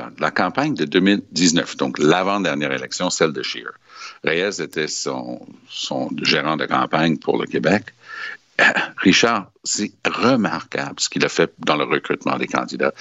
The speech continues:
T'avais juste à regarder en ligne la qualité, le calibre des candidats pour le Parti conservateur au Québec. Remarquable. Tout ça, évidemment, jeté à la poubelle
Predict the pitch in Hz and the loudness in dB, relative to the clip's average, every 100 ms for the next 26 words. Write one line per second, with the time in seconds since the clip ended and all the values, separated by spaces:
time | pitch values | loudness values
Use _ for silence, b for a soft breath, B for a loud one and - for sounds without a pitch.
0 | B B - 78 76 143 - 80 69 76 | B B 0 2 4 2 2 0 2 2
1 | 73 73 62 65 95 92 - - - _ | 2 0 0 2 2 2 -2 -4 -4 _
2 | - 131 - - - - - - - - | -4 -2 -4 -8 -10 -10 0 0 0 -2
3 | - 117 101 - 78 - 120 120 107 - | -2 0 -2 -4 -8 -2 0 0 2 0
4 | - 69 - - 110 - - 76 69 78 | 0 -6 -6 -2 -2 -2 -4 -2 2 2
5 | 76 69 101 - 113 127 - - 85 107 | 2 2 -2 2 4 4 2 -6 -4 -4
6 | - b b b - 98 98 113 113 - | -8 b b b -2 0 2 0 -2 -8
7 | 120 - - _ - 123 - B B B | -2 0 -2 _ -6 -6 -6 B B B
8 | - 98 107 113 - 82 69 69 82 98 | -2 2 2 2 -2 -8 -6 -6 -6 -6
9 | - - 69 73 67 62 - 60 82 123 | -6 -4 -2 2 2 2 -2 0 2 2